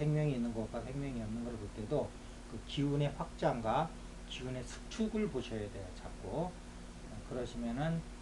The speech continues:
그 잡념도 없어지고 가슴이 뿌듯해지면서, 어, 우리가 진짜 해야 될 일을 할 때는 내면에서 아주 그 충만함이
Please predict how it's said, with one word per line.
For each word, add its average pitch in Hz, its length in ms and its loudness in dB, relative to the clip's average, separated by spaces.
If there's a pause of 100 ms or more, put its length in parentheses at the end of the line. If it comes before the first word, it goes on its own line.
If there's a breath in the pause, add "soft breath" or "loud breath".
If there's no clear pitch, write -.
(260)
그 104 340 -8
잡념도 143 540 4
없어지고 123 580 -2
가슴이 120 360 -4
뿌듯해지면서, 123 880 -4
어, 120 1040 -2
우리가 120 220 -2
진짜 123 300 -4
해야 165 280 2
될 135 200 2
일을 117 220 0
할 135 160 -2
때는 117 300 -2
내면에서 120 560 0
아주 110 240 -2
그 117 140 -4
충만함이 143 600 -2